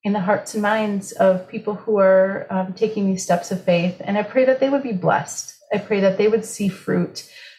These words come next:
um, and be encouraged, um, and that they would know that this is, this is an amazing gift that we have, um, that we can bless others with, and that we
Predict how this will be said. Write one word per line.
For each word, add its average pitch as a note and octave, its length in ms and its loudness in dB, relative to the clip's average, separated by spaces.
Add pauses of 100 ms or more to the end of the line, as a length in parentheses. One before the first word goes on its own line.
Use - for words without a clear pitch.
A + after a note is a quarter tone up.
(120)
um, F#3+ 120 4
and F3+ 160 4
be F3+ 120 4
encouraged, F3 800 0
um, F3+ 440 0
and F#3 140 4
that F3 140 0
they F#3+ 120 2
would F3+ 160 0
know E3+ 300 4
that F3 220 0
this F#3 220 -2
is, - 340 -6 (460)
this A#3+ 140 0
is B3 120 -2
an A#3 60 2
amazing G3 420 4
gift - 580 -2 (160)
that F#3+ 200 2
we F3+ 120 0
have, E3+ 500 0
um, F3+ 460 -4 (420)
that F#3 80 2
we F#3 80 0
can F#3 160 0
bless E3+ 360 0
others G3+ 300 0
with, C4+ 240 0 (680)
and F#3+ 160 4
that F3+ 140 2
we F#3 360 2